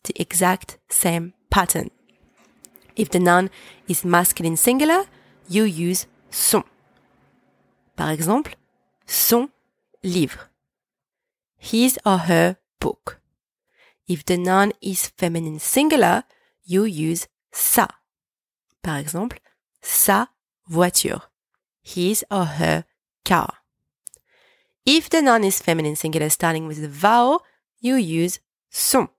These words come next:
Example, son école. His, her school. Son école. If the noun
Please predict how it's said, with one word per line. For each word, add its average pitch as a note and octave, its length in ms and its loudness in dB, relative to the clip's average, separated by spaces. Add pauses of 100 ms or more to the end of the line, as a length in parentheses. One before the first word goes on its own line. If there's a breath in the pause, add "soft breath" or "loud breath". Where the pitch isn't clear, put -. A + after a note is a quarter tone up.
(760)
Example, G#3 580 -2 (500)
son A3+ 460 0 (600)
école. F#3 580 0 (1040)
His, G#3+ 500 -2 (200)
her E3+ 380 0
school. - 460 -2 (840)
Son A3 600 0 (920)
école. F3+ 540 2 (1300)
If F3+ 160 0
the F#3 100 2
noun F3 380 2